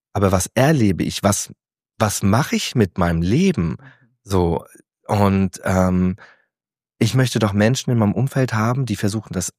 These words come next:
allergeilste, beste Leben zu leben, das es geht. Also,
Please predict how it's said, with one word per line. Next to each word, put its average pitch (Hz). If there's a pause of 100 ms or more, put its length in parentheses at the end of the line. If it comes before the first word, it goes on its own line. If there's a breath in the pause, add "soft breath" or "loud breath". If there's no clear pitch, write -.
allergeilste, 139
beste 127
Leben 120
zu -
leben, 110
das 98
es - (100)
geht. 135 (220)
Also, 98